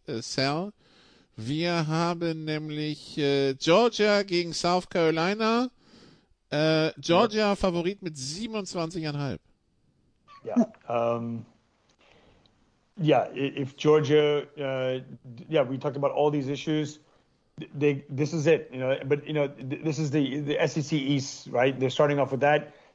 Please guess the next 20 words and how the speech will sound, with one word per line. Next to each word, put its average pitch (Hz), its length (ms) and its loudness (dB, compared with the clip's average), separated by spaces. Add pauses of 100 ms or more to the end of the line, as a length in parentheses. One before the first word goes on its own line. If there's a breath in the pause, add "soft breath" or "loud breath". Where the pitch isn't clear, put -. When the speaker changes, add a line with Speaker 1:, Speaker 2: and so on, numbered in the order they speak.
Speaker 2:
They 127 80 -4
have 139 220 2
to 143 100 -6
beat 135 220 -4
them. 135 240 0
They 120 60 -4
have 123 100 -4
to 123 60 -10
beat 127 180 -4
them 127 420 -2
hard. 135 320 2
It's 127 280 -8
between 135 280 -4
the 131 100 0
hedges. 139 520 0 (480 soft breath)
Um, 120 520 -4 (1300 soft breath)
whew. 160 220 4 (880 soft breath)
You 143 60 2
know, 143 300 4
uh, 139 180 2